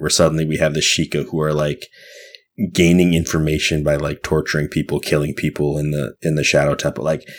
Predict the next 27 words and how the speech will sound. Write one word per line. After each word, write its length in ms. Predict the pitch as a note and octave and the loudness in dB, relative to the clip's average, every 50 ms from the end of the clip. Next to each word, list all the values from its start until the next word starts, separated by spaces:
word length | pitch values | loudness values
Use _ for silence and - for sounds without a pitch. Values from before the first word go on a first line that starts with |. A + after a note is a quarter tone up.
| - - - - - | -20 -20 -14 -6 0
basically, 440 | A2+ C#3 C#3 - D3 C3 B2 A#2 G#2+ | 0 2 4 4 2 4 4 2 2
this 240 | F#2 G2+ G#2 - G#2 | 4 2 2 2 2
war 220 | G2 G2+ F#2+ F2+ | 2 4 4 2
is 120 | E2+ D#2+ | 2 0
brutal 600 | - - D2+ D#2 D#2 D2+ D2 C2+ B1+ - - _ _ - | -4 -6 -4 -4 -2 -2 -4 -6 -8 -12 -16 _ _ -8
and, 180 | E2 D#2+ D#2+ D#2+ | -6 -4 0 0
like, 220 | D#2 D#2 D2 - - | 0 0 0 -2 -4
not 500 | E2 E2 D#2 D#2 D2+ D2+ D2+ - - - | -2 0 2 2 2 2 0 -2 -6 -8
good. 360 | - D#2+ D2 C#2+ C#2 C#2+ - | -4 -4 -4 -2 -4 -6 -6
And 320 | - - D2 D2 C#2+ C#2 - _ _ _ - - | -8 -8 -8 -8 -8 -10 -14 _ _ _ -8 -2
it 140 | F2+ F2 E2+ | 0 0 2
might 220 | F2+ F#2+ F#2+ F#2 | 2 4 4 4
have 100 | F#2+ F#2 | 4 4
even 240 | F#2+ F2 F2 E2+ D#2+ | 2 2 2 2 2
been 220 | E2 D#2+ D#2 D#2 | 2 2 0 0
unjust. 680 | C2 D2 D#2 D#2 D#2 - D2 C#2+ C#2 C2+ - - - - | -2 -2 -4 -4 -2 -2 -2 -2 -2 -2 -4 -6 -8 -8
It 80 | - D#2+ | -8 -6
might 140 | E2 D#2+ | -4 -4
have 100 | D2+ D2+ | -4 -4
been, 340 | - C#2+ C#2+ C#2+ D2 D2 C2+ | -2 -4 -4 -4 -6 -6 -6
like, 180 | - C#2+ D2 - | -6 -8 -8 -6
just 160 | - - - | -4 -2 -2
a 40 | D2+ | -2
bad 340 | C#2 - D2+ D2 C#2+ C#2 C2+ | -2 0 0 0 0 0 0
situation 540 | - C#2+ - - D2 D2 C#2 C2+ - C2+ | 0 -2 0 0 0 0 0 0 0 -2
all 180 | C2+ C2+ C#2 C#2+ | 0 -2 -2 -2
around. 360 | C2+ - C#2+ D2+ D2+ C#2+ - | -2 -4 -4 -4 -6 -6 -8